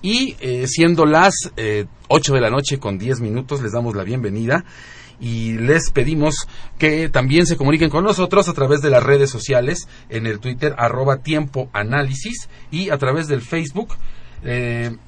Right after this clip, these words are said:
Facultad de Ciencias Políticas y Sociales, unam. Esta noche en Tiempo de Análisis hablaremos sobre la sociedad mexicana a través del cine documental. Y en la mesa nos acompañan esta noche Salvador Díaz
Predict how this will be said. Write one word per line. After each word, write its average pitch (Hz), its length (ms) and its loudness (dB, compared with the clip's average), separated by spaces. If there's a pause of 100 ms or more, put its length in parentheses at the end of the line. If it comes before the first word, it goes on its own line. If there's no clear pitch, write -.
(220)
Facultad 135 560 2
de 127 260 -6
Ciencias 143 520 -4
Políticas 139 720 -4
y 208 120 -8
Sociales, 139 680 0 (320)
unam. 110 500 -2 (280)
Esta 226 240 0
noche 269 340 0
en 151 120 -2
Tiempo 170 260 -4
de 131 80 0
Análisis 131 460 -2
hablaremos 135 580 0 (160)
sobre 110 500 0
la 123 140 -2
sociedad 156 300 -2
mexicana 185 720 -2
a 123 100 0
través 131 400 -2
del 104 140 -6
cine 160 260 -6
documental. 120 680 0 (440)
Y 117 100 -2
en 117 80 0
la 113 100 0
mesa 156 500 0
nos 123 200 -6
acompañan 165 760 0 (360)
esta 147 280 -4
noche 226 440 -4 (300)
Salvador 127 540 0
Díaz 180 340 2